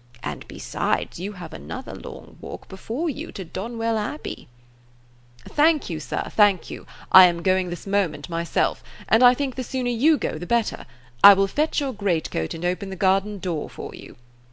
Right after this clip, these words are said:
Mister Woodhouse at last was off, but Mister Knightley, instead of being immediately off likewise, sat down again, seemingly inclined for more chat.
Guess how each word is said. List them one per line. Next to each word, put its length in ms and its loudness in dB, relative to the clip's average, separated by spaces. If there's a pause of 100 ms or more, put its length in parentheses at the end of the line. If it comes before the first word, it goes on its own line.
(680)
Mister 280 -4
Woodhouse 560 -2
at 120 -4
last 400 0
was 120 -8
off, 320 -2 (360)
but 160 2
Mister 260 -4
Knightley, 540 0 (160)
instead 320 -2
of 120 -2
being 260 -2
immediately 500 -2
off 260 -4
likewise, 580 -2 (220)
sat 340 4
down 300 4
again, 540 -8
seemingly 440 -2
inclined 480 -4
for 120 -10
more 180 -8
chat. 460 -2